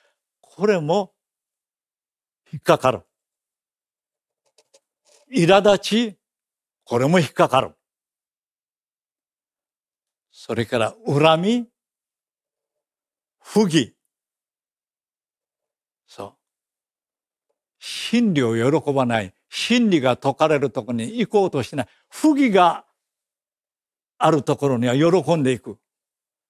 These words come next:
こういう人は天国に入れない。すべてを忍び、すべてを信じ、すべてを望み、すべてを耐える忍耐。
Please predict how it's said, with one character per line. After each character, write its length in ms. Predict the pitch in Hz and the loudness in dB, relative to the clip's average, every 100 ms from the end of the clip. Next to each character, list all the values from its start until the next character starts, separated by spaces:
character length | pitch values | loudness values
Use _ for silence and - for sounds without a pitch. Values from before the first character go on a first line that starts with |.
| _ _ | _ _
こ 120 | 139 | -8
う 20 | |
い 40 | 107 | -8
う 20 | |
人 200 | - 107 | -8 -6
は 240 | 110 117 87 _ _ _ _ | -6 -6 -12 _ _ _ _
天 140 | - 131 | -6 -4
国 260 | 98 - | -6 -12
に 60 | 95 | -12
入 240 | - 113 | -4 -4
れ 100 | 101 | -4
な 120 | 90 | -10
い。 40 | 76 _ _ _ _ _ _ _ _ _ _ _ _ | -16 _ _ _ _ _ _ _ _ _ _ _ _
す 240 | - - 117 | -16 -6 0
べ 140 | 135 | 0
て 120 | 151 | 2
を 160 | 135 110 | 0 -2
忍 340 | - 139 151 | -4 0 0
び、 340 | 139 196 233 - _ | 2 0 -2 -6 _
す 180 | - - | -14 -6
べ 160 | 117 135 | -4 -2
て 80 | 147 | 0
を 160 | 135 | 0
信 340 | 117 165 170 147 | -2 0 0 0
じ、 320 | 156 233 233 _ _ | 0 0 -2 _ _
す 260 | - - 120 | -12 -6 -2
べ 160 | 123 | -2
て 120 | 120 | 0
を 160 | 117 110 | -2 -2
望 340 | 113 127 147 | -2 0 2
み、 180 | 196 226 | 2 2
す 220 | 185 - | 0 -2
べ 160 | 151 135 | 0 0
て 120 | - | -2
を 200 | 117 110 _ _ | -4 -4 _ _
耐 320 | - 117 147 165 | -4 2 4 2
え 60 | |
る 200 | 139 135 - | 0 -6 -4
忍 240 | 123 139 | -2 -2
耐。 320 | - 120 92 | 0 -2 -2